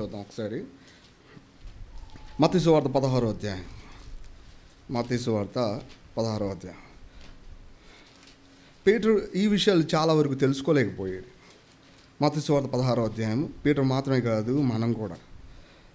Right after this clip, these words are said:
గమనించండి, ఇరవై రెండో వచనం దయచేసి, పదహారు ఇరవై రెండు, పదహారు ఇరవై రెండు. ఉమ్. పేతురు ఆయన చేయి పట్టుకొని, "ప్రభువా,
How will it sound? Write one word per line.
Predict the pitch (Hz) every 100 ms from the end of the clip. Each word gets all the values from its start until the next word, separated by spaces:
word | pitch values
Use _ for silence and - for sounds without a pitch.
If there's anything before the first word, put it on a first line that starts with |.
| -
గమనించండి, | 131 147 151 143 131 160 - - - - - - - - - - - - - - - - - - - - - - - - - - - - - _ _ _ - - - - - - - - - - - - -
ఇరవై | 156 170 160
రెండో | 143 151
వచనం | 135 104 - 101
దయచేసి, | 104 101 101
పదహారు | - 131 135 123
ఇరవై | 113 110
రెండు, | 113 107 - - - - 120
పదహారు | 120 123 110
ఇరవై | 104 101
రెండు. | 104 101 92 - -
ఉమ్. | 113 101 101 - - - - - - -
పేతురు | 175 180 165 127 135 180
ఆయన | 131 131 127
చేయి | 123 139
పట్టుకొని, | 135 - 117 107 104 127 185 - - - 131
"ప్రభువా, | 120 110 107 120 220